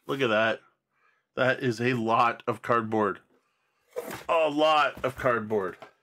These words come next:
So I'm gonna wanna put these back in the box first. So we're gonna go through these punch boards quickly and see what we get.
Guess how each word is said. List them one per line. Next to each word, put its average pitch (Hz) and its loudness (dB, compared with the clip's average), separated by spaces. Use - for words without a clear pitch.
So 131 0
I'm 170 2
gonna 208 2
wanna 160 2
put 143 -2
these 139 -4
back 135 2
in 123 0
the 117 0
box 117 0
first. 107 -4
So 110 -6
we're 120 -2
gonna 151 -2
go 127 0
through 110 -4
these 104 -2
punch 110 -4
boards 92 -4
quickly 95 -6
and - -6
see - -12
what 123 -2
we 113 -6
get. 101 -10